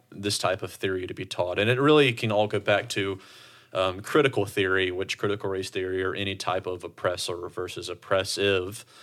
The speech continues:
studies comes from, um, any type of sociological study comes from,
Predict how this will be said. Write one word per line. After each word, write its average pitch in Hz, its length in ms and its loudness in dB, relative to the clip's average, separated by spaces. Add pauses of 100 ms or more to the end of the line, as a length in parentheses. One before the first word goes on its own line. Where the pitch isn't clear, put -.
(320)
studies 101 500 2
comes - 300 -10
from, 87 420 -10 (100)
um, 95 180 -6
any 98 120 -2
type 95 220 -2
of 90 180 -8
sociological 92 880 -2
study 90 320 -6
comes 87 280 -10
from, 87 440 -10